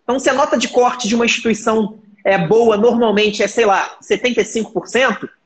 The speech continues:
nessas provas vai ser sessenta e cinco, vai ser sessenta e seis. Então, volta e meia eu recebo uma mensagem: "Eduardo, eu vi que na prova da usp Ribeirão Preto, a nota de corte foi sessenta e dois por cento. Isso é verdade? Eu achei que fosse oitenta por cento."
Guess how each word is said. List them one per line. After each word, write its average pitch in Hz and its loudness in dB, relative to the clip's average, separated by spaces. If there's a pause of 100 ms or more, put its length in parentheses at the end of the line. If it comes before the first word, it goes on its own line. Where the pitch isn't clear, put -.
(120)
nessas 277 0
provas 254 2
vai 247 0
ser 247 -2
sessenta 226 -2
e - -8
cinco, - -2 (240)
vai 190 0
ser 196 -2
sessenta 208 0
e - 0
seis. - 0
Então, 233 0
volta 311 2
e 277 -2
meia 262 4
eu 262 4
recebo 240 2
uma 240 0
mensagem: 233 0
"Eduardo, 220 0 (220)
eu 226 4
vi 202 -2
que 285 -4
na 254 0
prova 240 0
da 220 2
usp 240 0
Ribeirão 233 0
Preto, 220 0 (240)
a 196 -2
nota 254 0
de 214 -4
corte 254 0
foi 247 -4
sessenta 240 -2
e 240 4
dois 226 2
por - -10
cento. 226 -2 (240)
Isso - -2
é 262 4
verdade? 208 0
Eu 220 4
achei 220 -2
que - -16
fosse 262 0
oitenta 262 0
por - -10
cento." 220 -2